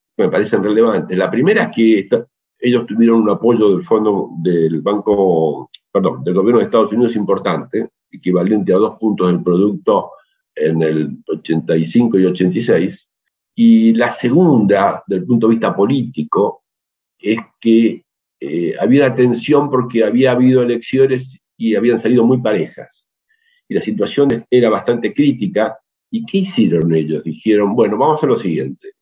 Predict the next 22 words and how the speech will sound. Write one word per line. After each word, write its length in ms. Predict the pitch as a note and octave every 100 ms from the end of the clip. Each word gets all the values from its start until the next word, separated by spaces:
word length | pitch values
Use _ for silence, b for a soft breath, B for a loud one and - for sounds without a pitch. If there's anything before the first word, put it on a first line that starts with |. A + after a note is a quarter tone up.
| _ _ G#2
hay 160 | A2+
dos 200 | - F3+ F3
partidos, 720 | C#3+ C3 A2 E2+ C#2+ - -
y 100 | F#2+
por 120 | -
lo 120 | A2+ -
tanto, 360 | C3 B2+ B2+
dada 180 | A#2 D3
la 140 | C#3+
situación, 800 | B2+ A2 A2+ A2+ C#3 C#3+ D3+ - _ _ -
vamos 200 | B2+ C3
a 40 |
hacer 120 | B2+ A2
lo 100 | F#2
siguiente, 560 | F2 D#2 F2 G#2 G2 F#2
vamos 340 | B2+ C3+ C3
a 60 | A2+
hacer 260 | B2 A2+
que 320 | A2+ G#2 - - _ _ -
cada 300 | C3+ C3+ -
partido, 760 | A#2 - C#3 C#3+ C#3 A#2 -
cada, 640 | - B2 A2+ A2+ E2+ D2+